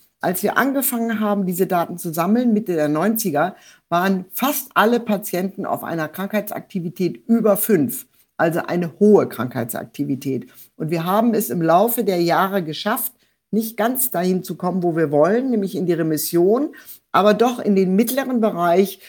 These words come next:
zwischen zwei Komma sechs und drei Komma zwei, das heißt eine niedrige Krankheitsaktivität. Also, die Füße müssen immer mit untersucht werden,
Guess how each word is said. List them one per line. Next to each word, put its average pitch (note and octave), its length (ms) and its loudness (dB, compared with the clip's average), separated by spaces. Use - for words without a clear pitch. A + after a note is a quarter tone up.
zwischen G3+ 320 -2
zwei F3+ 220 4
Komma F#3 300 -2
sechs F#3 300 -4
und D3+ 200 -6
drei E3 160 2
Komma D#3+ 320 -4
zwei, G3 540 -4
das F3+ 220 -6
heißt F#3+ 360 -2
eine E3+ 220 0
niedrige G3 520 2
Krankheitsaktivität. A#2+ 1200 -8
Also, C#3+ 560 2
die F#3+ 120 4
Füße C#4+ 360 2
müssen G3 400 -2
immer A#3 300 6
mit B3 180 4
untersucht A#3 640 -4
werden, A3+ 500 2